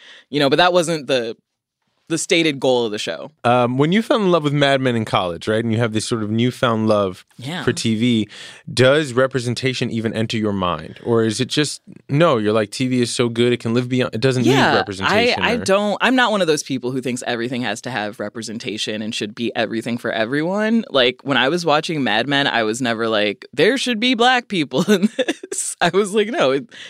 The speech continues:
Speaker 1: there wouldn't be black people here," until they bring in Dawn, who, you know, that's the story that fits. She's the one black person who feels out of place.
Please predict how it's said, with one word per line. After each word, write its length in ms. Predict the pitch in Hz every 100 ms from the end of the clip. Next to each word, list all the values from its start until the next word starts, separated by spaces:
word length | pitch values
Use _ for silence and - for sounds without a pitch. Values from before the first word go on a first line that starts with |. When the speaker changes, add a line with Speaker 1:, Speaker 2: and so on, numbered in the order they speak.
| -
Speaker 1:
there 160 | 190 180
wouldn't 440 | 147 190 202 156
be 120 | 190
black 300 | 175 190 240
people 300 | - 131 123
here," 200 | 127 110
until 220 | 131 151
they 180 | 151 139
bring 240 | 143 139 139
in 180 | 143 151
Dawn, 500 | 170 196 131 131 139
who, 420 | 139 131 123 127
you 100 | 143
know, 280 | 110 113 104 78 _ _
that's 380 | - 127 120 120
the 100 | -
story 260 | 143 127 127
that 140 | 131
fits. 360 | - 196 113 - - - -
She's 160 | - 120
the 80 | 127
one 180 | 131
black 220 | 135 156 170
person 300 | 143 120 117
who 80 |
feels 180 | 107 113
out 100 | 113
of 80 | 123
place. 400 | - 202 135 131